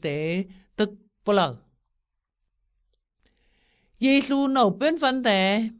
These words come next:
bởi này ý ngày gái, xấu táo lị. Các làng tệ sái nào. Cậu,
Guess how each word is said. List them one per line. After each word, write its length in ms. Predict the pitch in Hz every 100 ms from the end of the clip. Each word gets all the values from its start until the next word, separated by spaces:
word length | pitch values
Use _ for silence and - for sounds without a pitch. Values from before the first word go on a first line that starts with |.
| -
bởi 160 | 220
này 200 | 196 214
ý 160 | 202 294
ngày 280 | 320 277 180
gái, 520 | 160 147 160 190 202
xấu 380 | - 160 196 269 -
táo 180 | 160
lị. 240 | 214 277 190 - _ _ _ _ _ _ _ _ _ _ _ _ _ _ _ _ _ _ _ _ _ _ -
Các 140 | 339
làng 460 | 302 226 254 277 -
tệ 180 | 226
sái 240 | 226 208 254
nào. 360 | 339 247 165 - _ _ _ _ _ _ _ _ _ _ _
Cậu, 480 | 220 233 262 302